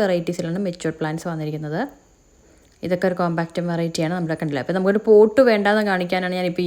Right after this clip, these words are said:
ഈ ഒരു വീഡിയോ കൂടെ കാണിച്ചത്. ഇത് നമ്മൾ മരക്കൊമ്പിൽ വെച്ച് പിടിപ്പിച്ച ഒരു പ്ലാന്റ് ആയിരുന്നു. നല്ല ഹെൽത്തി ആയിട്ട് അതിൽ തന്നെ ഫ്ലവർ ചെയ്ത് നിൽക്കുന്നുണ്ട്. അപ്പോൾ ഈ ഡെൻഡ്രോബിയം വെറൈറ്റിയുടെ പ്രത്യേകത എന്ന് പറഞ്ഞാൽ തന്നെയാണ്, നമുക്ക് ഒരു കെയറും ഇല്ലാതെ ഫ്ലവേഴ്സ് തരും. നമുക്കൊരു പോട്ടില്ലാതെ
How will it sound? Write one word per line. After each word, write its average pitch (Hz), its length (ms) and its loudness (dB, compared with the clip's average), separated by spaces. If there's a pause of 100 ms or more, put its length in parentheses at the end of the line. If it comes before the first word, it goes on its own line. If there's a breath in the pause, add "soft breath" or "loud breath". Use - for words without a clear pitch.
ഈ - 20 0 (100)
ഒരു 190 120 0
വീഡിയോ 175 200 -2
കൂടെ 170 200 -4
കാണിച്ചത്. 190 260 -2
ഇത് 202 100 0
നമ്മൾ 202 160 -2 (120)
മരക്കൊമ്പിൽ 175 500 -2
വെച്ച് 175 240 -6
പിടിപ്പിച്ച 165 280 -6 (100)
ഒരു 160 100 -4
പ്ലാന്റ് 160 320 -6
ആയിരുന്നു. 156 260 -4 (600 loud breath)
നല്ല 160 160 -2 (100)
ഹെൽത്തി 156 380 -4
ആയിട്ട് 175 180 2
അതിൽ 165 220 0
തന്നെ 175 160 -2
ഫ്ലവർ 160 300 0
ചെയ്ത് 160 120 0
നിൽക്കുന്നുണ്ട്. 156 400 -6 (400 loud breath)
അപ്പോൾ 277 220 0
ഈ 294 40 4 (160)
ഡെൻഡ്രോബിയം 226 420 4
വെറൈറ്റിയുടെ 226 420 2
പ്രത്യേകത 185 280 0
എന്ന് 185 120 -2
പറഞ്ഞാൽ 170 240 0
തന്നെയാണ്, 151 360 -2
നമുക്ക് 165 300 -2 (600 loud breath)
ഒരു 190 260 4
കെയറും 190 340 6
ഇല്ലാതെ 185 300 2
ഫ്ലവേഴ്സ് 170 420 0
തരും. 180 180 2
നമുക്കൊരു 175 280 -2
പോട്ടില്ലാതെ 190 640 0